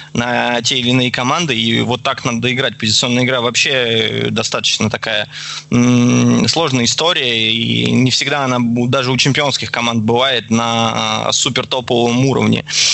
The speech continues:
Здесь как раз-таки вылезают, э, очевидные минусы Сульшера как тренера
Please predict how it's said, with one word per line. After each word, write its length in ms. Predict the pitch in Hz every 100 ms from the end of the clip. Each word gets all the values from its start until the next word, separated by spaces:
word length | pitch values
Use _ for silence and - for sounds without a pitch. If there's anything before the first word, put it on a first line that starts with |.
| -
Здесь 220 | - 170 190
как 140 | 165
раз-таки 1500 | 170 165 147 131 151 147 139 135 131 127 123 120 113 113 110
вылезают, 920 | 110 123 139 143 165 156 131 117 117 -
э, 320 | 120 117 117
очевидные 920 | 113 123 165 175 170 139 131 127 120
минусы 380 | 123 170 151 135
Сульшера 440 | 117 131 - 156 127
как 200 | 120 -
тренера 600 | 165 180 214 175 127